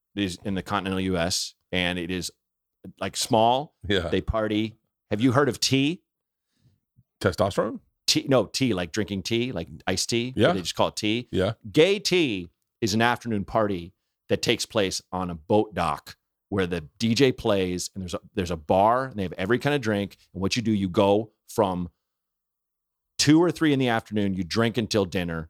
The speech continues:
Speaker 1: and then you go out to eat hammered. And all you do is dance in the sun.
Speaker 2: If
Speaker 1: And I went during Gay Pride Month.
Speaker 2: Are we queer baiting right now?
Speaker 1: During
Speaker 2: Keep going.
Speaker 1: No.
Speaker 2: <laughs>
Speaker 1: In a good way.
Speaker 2: In a good way.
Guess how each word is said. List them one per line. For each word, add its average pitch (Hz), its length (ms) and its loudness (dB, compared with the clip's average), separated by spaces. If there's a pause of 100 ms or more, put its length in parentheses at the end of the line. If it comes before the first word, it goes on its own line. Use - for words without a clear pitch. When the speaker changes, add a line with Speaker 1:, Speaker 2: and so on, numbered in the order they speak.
(120)
Speaker 1:
and 95 100 0
then 104 80 2
you 101 80 0
go 95 260 0
out 107 240 2
to - 140 -10
eat 104 180 -2
hammered. 80 500 -10 (640)
And 110 140 0
all 131 220 4
you 139 140 0
do 127 80 2
is 107 120 0
dance 110 380 -2
in 104 40 -4
the 92 60 -6
sun. 82 380 -4 (240)
Speaker 2:
If - 300 -2
Speaker 1:
And 110 460 0 (520)
I 107 140 4
went 143 400 2 (520)
during 113 600 2 (140)
Gay 113 200 4
Pride 110 440 0
Month. 80 440 -12 (160)
Speaker 2:
Are 139 80 6
we 320 120 2
queer 131 260 0
baiting 120 300 -2
right 113 140 -2
now? 120 140 2
Speaker 1:
During 110 200 2
Speaker 2:
Keep 95 60 -4
going. 78 280 -2
Speaker 1:
No. 123 320 2
Speaker 2:
<laughs> - 1080 -2
Speaker 1:
In 143 160 2
a 147 80 2
good 208 240 4
way. 180 400 2
Speaker 2:
In 196 40 -6
a 190 40 -20
good - 220 0
way. 247 160 0